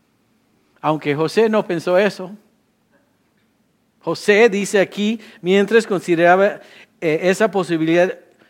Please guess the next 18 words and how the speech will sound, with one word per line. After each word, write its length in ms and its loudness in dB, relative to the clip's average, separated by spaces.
un 300 2
ángel 400 2
del 120 0
Señor 380 -4
se 140 0
le 80 4
apareció 720 0
en 240 -4
un 160 -4
sueño. 520 -2
"José, 520 4
hijo 300 2
de 140 4
David", 420 2
le 220 -2
dijo 340 -4
el 140 -2
ángel, 400 -10